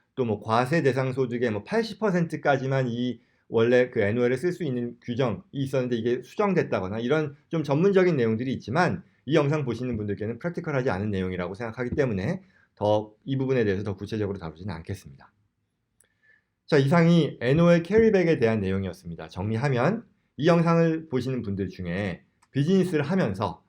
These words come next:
이번 코로나 위기 상황으로 인해 또는 그 이전에라도 십팔 년, 십구 년, 이십 년도 중에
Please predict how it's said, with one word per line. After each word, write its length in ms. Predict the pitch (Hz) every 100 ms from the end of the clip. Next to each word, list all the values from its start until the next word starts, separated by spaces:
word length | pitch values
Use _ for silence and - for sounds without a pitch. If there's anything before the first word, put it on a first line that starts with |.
| _ _ -
이번 400 | 120 139 147 147
코로나 320 | 185 190 165
위기 260 | 113 104 107
상황으로 420 | 113 107 101 98
인해 300 | 107 120 104
또는 220 | 180 190
그 100 | 180
이전에라도 680 | 147 139 190 156 101 85 78 _
십팔 420 | _ - - 156 139
년, 320 | 160 170 170 _
십구 280 | - - 170
년, 160 | 165 127
이십 240 | 139 165
년도 480 | 160 143 139 131 - _ _
중에 480 | - 139 170 87